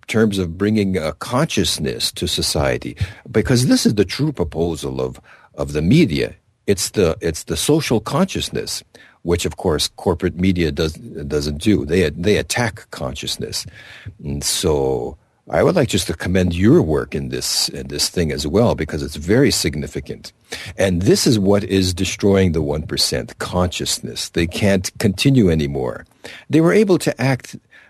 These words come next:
enslave humanity because people didn't quite perceive what was going on.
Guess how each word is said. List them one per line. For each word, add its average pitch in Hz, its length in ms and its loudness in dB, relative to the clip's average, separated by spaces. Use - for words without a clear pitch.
enslave 120 640 4
humanity 104 720 0
because 90 320 -2
people 123 440 0
didn't 120 240 2
quite 120 320 2
perceive 113 460 2
what 101 140 -2
was 101 180 0
going 110 340 4
on. 78 440 0